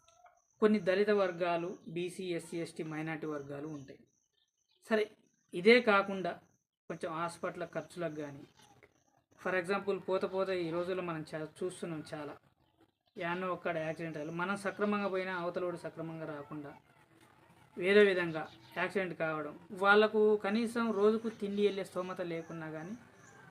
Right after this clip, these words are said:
అదే పూట గడుచుకున్నా కానీ హాస్పిటల్ ఖర్చులు పెట్టలేని వాళ్ళు ఉంటారన్న. సరే మానవతాత్వంతోటి అక్కడికి వెళ్ళి ఏదన్నా జరిగినా కానీ పలకరించి వాళ్ళకు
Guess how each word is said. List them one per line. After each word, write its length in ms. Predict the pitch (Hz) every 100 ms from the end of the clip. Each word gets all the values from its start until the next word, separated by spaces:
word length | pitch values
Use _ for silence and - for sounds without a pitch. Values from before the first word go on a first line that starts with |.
| - - -
అదే 380 | 165 202 220 233
పూట 280 | 226 202 202
గడుచుకున్నా 480 | 190 175 - 185
కానీ 120 | 180 180
హాస్పిటల్ 420 | 175 - 196 180
ఖర్చులు 320 | 180 175 175
పెట్టలేని 480 | 165 156 165 165 160
వాళ్ళు 180 | 151 147
ఉంటారన్న. 320 | 135 131 143 220 - - - - -
సరే 140 | 240
మానవతాత్వంతోటి 1300 | 208 190 214 233 233 220 180 165 202 175 180 175 180 - 180
అక్కడికి 340 | 170 165 170
వెళ్ళి 200 | 180 196
ఏదన్నా 340 | 180 170 165
జరిగినా 420 | 156 160 170 170 156
కానీ 220 | 156 156
పలకరించి 680 | - 165 175 170 156 - 151 - - _ _ _ 175
వాళ్ళకు 520 | 190 190 190 185